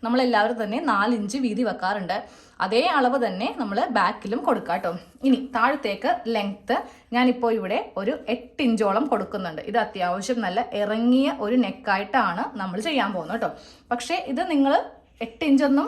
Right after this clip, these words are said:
ഇറക്കിയില്ലെങ്കിലും കുഴപ്പമില്ല, ഒരു ആറ് ഇഞ്ചാണെങ്കിലും മതി. നല്ല ഭംഗി ഉണ്ടാവണമെങ്കിൽ അതൊരു എട്ട് ഇഞ്ചൊക്കെ വരെ ഇറക്കിയാലേ ഭംഗി ഉണ്ടാവുള്ളൂ. എന്നിട്ട് ഞാനിതിൽ ഇതാ ഇവിടെ നിന്നും കുറച്ചുകൂടി വൈഡ്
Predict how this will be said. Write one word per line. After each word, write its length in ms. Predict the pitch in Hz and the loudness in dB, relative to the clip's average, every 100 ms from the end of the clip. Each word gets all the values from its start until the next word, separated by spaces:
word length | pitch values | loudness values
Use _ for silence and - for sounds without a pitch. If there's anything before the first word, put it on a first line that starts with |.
| - | 0
ഇറക്കിയില്ലെങ്കിലും 500 | 240 240 277 277 285 | 0 0 0 2 4
കുഴപ്പമില്ല, 420 | 302 254 285 262 302 311 | 4 2 2 0 2 4
ഒരു 80 | 311 | 6
ആറ് 120 | 277 311 | 4 4
ഇഞ്ചാണെങ്കിലും 520 | 294 285 269 262 302 294 | 4 4 4 2 0 0
മതി. 180 | 208 277 - | 0 -4 -2
നല്ല 160 | 208 294 262 | 0 4 4
ഭംഗി 240 | 254 320 381 | 4 2 0
ഉണ്ടാവണമെങ്കിൽ 480 | 302 294 277 269 302 - - - - | 2 4 4 4 0 -2 -18 -10 0
അതൊരു 220 | 277 277 - 233 | 2 2 2 -2
എട്ട് 160 | - 262 | 2 4
ഇഞ്ചൊക്കെ 340 | 240 233 240 226 | 4 2 -2 -2
വരെ 140 | 240 480 | -2 -2
ഇറക്കിയാലേ 540 | 226 208 220 202 190 - 240 | -4 -6 -6 -4 -4 -6 -4
ഭംഗി 260 | 202 196 220 208 | -4 -4 -6 -6
ഉണ്ടാവുള്ളൂ. 440 | 170 156 151 165 180 _ _ _ _ _ _ _ - 294 | -8 -12 -12 -16 -18 _ _ _ _ _ _ _ -4 0
എന്നിട്ട് 300 | 302 285 220 262 226 | 2 4 4 4 2
ഞാനിതിൽ 400 | 202 233 196 175 185 | 4 4 2 -2 -2
ഇതാ 180 | 190 175 - - - - _ _ _ _ _ _ _ _ _ _ _ _ 254 | 0 -4 -8 -20 -20 -20 _ _ _ _ _ _ _ _ _ _ _ _ -2
ഇവിടെ 200 | 269 302 277 | 6 8 10
നിന്നും 320 | 262 262 262 - | 10 8 6 4
കുറച്ചുകൂടി 760 | 226 233 - 269 247 247 254 339 - - 208 | 4 2 0 4 6 6 6 0 -6 -4 4
വൈഡ് 360 | 202 214 233 | 4 4 4